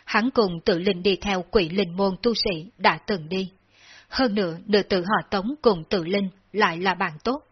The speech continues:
Hàng Lập tự nhiên không cần lo lắng nhiều. Trước tiên truy tìm tung tích tam nữ. Lấy độn tốc hiện giờ của Hàng Lập, hơn nữa ngoài cốc khe không gian liệt phùng đã ít đi rất nhiều, cũng không có gì nguy hiểm để phải hạn chế. Hơn nửa ngày sau,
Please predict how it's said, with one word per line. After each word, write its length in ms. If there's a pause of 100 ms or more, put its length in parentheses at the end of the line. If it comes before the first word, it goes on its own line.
(400)
Hàng 240
Lập 200
tự 100
nhiên 320
không 220
cần 300
lo 200
lắng 240
nhiều. 240 (480)
Trước 240
tiên 300
truy 220
tìm 180
tung 260
tích 240
tam 200
nữ. 240 (540)
Lấy 240
độn 220
tốc 160
hiện 260
giờ 240 (100)
của 120
Hàng 300
Lập, 160 (440)
hơn 240
nữa 120
ngoài 220
cốc 260 (120)
khe 160
không 300
gian 120 (120)
liệt 200
phùng 240 (280)
đã 240
ít 140
đi 140 (180)
rất 200
nhiều, 260 (420)
cũng 200
không 260
có 80
gì 160 (120)
nguy 160
hiểm 360
để 200
phải 200
hạn 260
chế. 280 (520)
Hơn 240
nửa 140
ngày 240
sau, 320